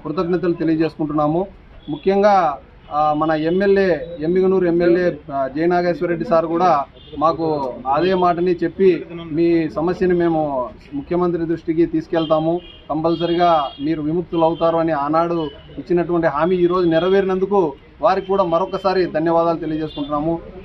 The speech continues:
ఇదంతా చాలా హ్యాపీగా ఉంది మాకు. మేము, ఆ, సెబ్లో కూడా పని చేశాం, కానీ తక్కువ మందితో ఎక్కువ టాస్క్లు ఇచ్చి పని చేయడం అనేది కొంచెం క్లిష్టతరమైనందుకు మేము చాలా బాధపడినాము అప్పట్లో.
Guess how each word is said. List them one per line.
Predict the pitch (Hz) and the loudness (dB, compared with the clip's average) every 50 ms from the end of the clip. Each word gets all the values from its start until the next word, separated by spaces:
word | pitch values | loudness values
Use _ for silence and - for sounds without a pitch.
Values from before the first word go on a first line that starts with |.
| - - | -8 -4
ఇదంతా | 147 160 170 185 180 208 196 190 180 - 175 | -2 0 0 2 2 2 2 2 0 0 0
చాలా | 170 175 175 160 | 0 0 0 0
హ్యాపీగా | 147 156 165 160 175 185 185 185 175 | 2 2 0 2 2 0 2 2 2
ఉంది | 170 170 170 165 170 | 2 2 0 0 0
మాకు. | 165 160 156 156 151 156 165 180 175 - - - 202 196 - | 2 2 0 0 0 -2 -4 -4 -4 -8 -14 -18 -16 -8 -4
మేము, | 143 160 175 180 185 180 170 165 151 147 139 131 - - - - - - 139 | 0 0 2 2 2 2 2 2 0 -2 -4 -8 -12 -16 -16 -18 -12 -4 0
ఆ, | 131 135 131 131 131 - - | 2 4 4 4 2 0 -4
సెబ్లో | 156 156 156 190 220 220 220 | -8 -4 -2 2 2 4 4
కూడా | 208 208 208 226 | 4 4 2 2
పని | 160 - 180 208 | 0 0 -2 -4
చేశాం, | 208 185 208 202 196 214 202 196 | -2 -2 -2 0 0 0 0 0
కానీ | 185 175 180 175 196 214 208 180 147 135 - - - - - - | 0 0 0 2 2 2 2 2 2 -2 -6 -16 -20 -8 -4 -2
తక్కువ | 165 170 - 262 262 | -2 0 0 0 2
మందితో | 254 233 233 233 233 220 190 233 240 233 220 214 202 185 - 151 | 2 2 0 0 -2 0 2 2 4 4 4 2 2 0 0 -2
ఎక్కువ | 170 - - - 247 247 233 | -4 -4 -4 -2 0 0 2
టాస్క్లు | - 214 214 214 - - 214 214 | 2 2 2 2 0 -4 -6 -8
ఇచ్చి | 208 - 220 208 | -6 -6 -8 -6
పని | - 190 202 208 | -4 -2 -2 0
చేయడం | 175 208 202 202 196 202 196 | 0 0 0 2 2 2 2
అనేది | 190 185 190 185 202 220 208 196 180 | 2 0 0 0 2 4 4 4 4
కొంచెం | 165 - 185 185 175 208 196 | 2 0 -4 -4 -4 -4 -6
క్లిష్టతరమైనందుకు | 185 - 185 180 - - 208 - 208 202 202 196 190 190 185 185 185 185 208 | -4 -4 -4 -4 -2 -4 -2 0 0 2 2 2 0 0 0 -2 -2 -2 0
మేము | 202 190 180 170 156 156 | 0 0 0 0 0 0
చాలా | 156 165 175 | 2 2 2
బాధపడినాము | 151 143 156 165 165 160 175 175 170 165 165 165 160 | 2 2 2 0 0 0 0 0 2 2 2 0 0
అప్పట్లో. | 151 - 160 147 156 170 180 | -2 -2 -4 -2 0 -2 -2